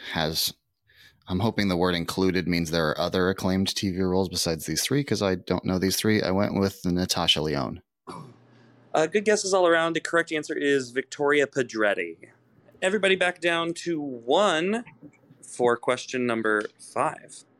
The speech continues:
Speaker 2: Which team has the second most Stanley Cup titles all time with fourteen, despite not having even made it back to the finals since nineteen sixty-seven?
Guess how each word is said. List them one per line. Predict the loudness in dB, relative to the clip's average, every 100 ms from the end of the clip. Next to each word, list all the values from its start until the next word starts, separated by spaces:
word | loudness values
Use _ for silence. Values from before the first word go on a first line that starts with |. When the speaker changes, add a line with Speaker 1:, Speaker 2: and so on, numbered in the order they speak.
| -20 -20 -20 _ _ _ _
Speaker 2:
Which | -2 0
team | 2 4
has | 4 2
the | -2
second | -4 0 0 2 2 4
most | 4 2 0 -4
Stanley | -6 -2 0 0
Cup | 0 -4
titles | -2 0 2 2 2
all | 0
time | 0 0 0 0
with | -2 -6
fourteen, | -12 0 4 4 2 -4 0 2 2 0 -4 -4
despite | -6 0 0 0 0
not | 0 0
having | -2 -2 -2
even | -2 -2 0
made | -2 -2
it | -6 -4
back | -2 -2
to | -2
the | -2
finals | 0 0 0 0 -2 -6
since | -12 -12 -4
nineteen | -2 -2 -6
sixty-seven? | -6 -6 -8 -8 -2 -2 -2 -14